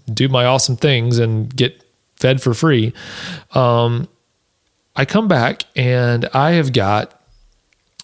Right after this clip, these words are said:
I think it was maybe, maybe ten or eleven thousand dollars in my bank account. And that was, I mean, I mean, that's a lot of money, don't get me wrong, but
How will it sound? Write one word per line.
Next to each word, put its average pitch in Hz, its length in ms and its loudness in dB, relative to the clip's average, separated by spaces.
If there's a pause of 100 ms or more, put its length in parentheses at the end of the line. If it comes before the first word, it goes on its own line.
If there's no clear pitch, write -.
I - 80 -14
think 175 320 -4
it - 100 0
was 104 440 0 (1300)
maybe, 180 480 2 (300)
maybe 175 220 2
ten 175 280 2
or 175 80 4
eleven 127 320 4
thousand 117 360 2
dollars 104 560 -2
in 143 60 0
my 113 80 2
bank 110 220 0
account. - 360 -4 (520)
And 110 400 2
that 139 260 2
was, 120 480 2
I 120 100 0
mean, 107 400 0 (600)
I - 60 0
mean, 127 80 4
that's 175 140 2
a 151 40 4
lot 131 160 4
of 117 60 2
money, 127 280 2
don't 123 140 2
get 127 120 0
me 110 80 0
wrong, 117 420 2
but 113 240 -4